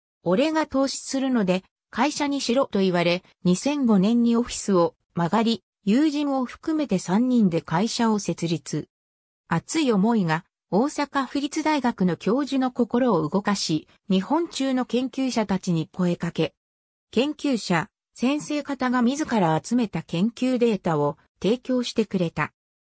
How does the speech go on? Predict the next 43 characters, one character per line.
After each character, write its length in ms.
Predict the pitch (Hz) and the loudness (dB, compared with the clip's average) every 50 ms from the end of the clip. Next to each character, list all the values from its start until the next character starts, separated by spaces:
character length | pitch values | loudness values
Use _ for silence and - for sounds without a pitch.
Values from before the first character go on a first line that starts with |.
| _ _ | _ _
二 100 | 185 185 | 0 0
千 320 | 190 - 294 302 330 330 302 | 0 0 -2 -2 0 0 0
四 140 | 277 285 | 0 0
年 200 | 277 277 262 262 | 0 -2 -2 -4
中 300 | 247 - - 302 294 277 | -6 -4 -4 -4 -2 0
国、 360 | 208 214 190 - - 160 151 - _ _ _ _ _ - | 0 -2 -2 -2 -4 -6 -6 -6 _ _ _ _ _ -4
青 160 | 233 285 302 | -4 -4 -2
島 240 | - - 277 277 269 | -2 0 0 0 0
市 140 | - 240 | 0 0
で 140 | 214 202 185 | 0 0 0
開 200 | - - 196 220 | 0 0 0 0
催 240 | 240 - 262 254 247 | 0 0 -2 -2 -2
さ 140 | 247 - 233 | -2 -2 -2
れ 140 | 226 220 208 | -2 -2 -2
た 140 | - 208 | -4 -4
会 240 | - - 196 208 233 | -2 0 0 0 2
合 260 | 226 226 220 214 214 | 2 2 2 2 2
で、 200 | 185 185 190 190 - _ _ _ _ | 2 0 -2 -2 -6 _ _ _ _
後 300 | 185 190 196 - 277 277 | -2 -2 -2 -2 0 2
に、 220 | 233 214 202 - _ _ _ _ - | 2 2 2 0 _ _ _ _ -2
ユ 260 | 165 196 247 302 311 | 0 2 2 2 2
ー 20 | |
グ 100 | - 330 | 0 0
レ 120 | 320 302 277 | 0 0 2
ナ 140 | 262 226 | 2 2
の 120 | 196 175 165 | 2 2 2
取 200 | - 196 185 226 | 2 2 2 2
締 360 | - - 220 214 208 202 202 | 2 2 2 2 2 2 0
役、 360 | 196 196 - - 180 175 - - _ _ _ _ | 0 -2 -2 -2 -4 -4 -4 -6 _ _ _ _
シ 220 | - - 285 320 | -4 -2 0 0
エ 100 | 330 311 | 2 2
モ 160 | 254 208 196 | 2 0 0
と 140 | - 214 208 | 0 0 2
な 120 | 214 220 | 2 2
る、 200 | 208 165 139 - _ _ _ _ | 0 -2 -4 -8 _ _ _ _
福 280 | _ - - - 330 339 | _ -20 -4 -2 0 2
本 280 | 349 302 - 240 220 208 | 2 2 0 0 -2 0
拓 280 | 233 233 - - 202 | -2 -2 0 2 2
元 300 | 185 180 185 - 196 190 | 2 2 0 0 -2 -2
と 120 | - 208 190 | 0 0 0
出 140 | 180 160 | 0 0
会 100 | 156 151 | 0 0
う。 120 | 139 139 | -2 -6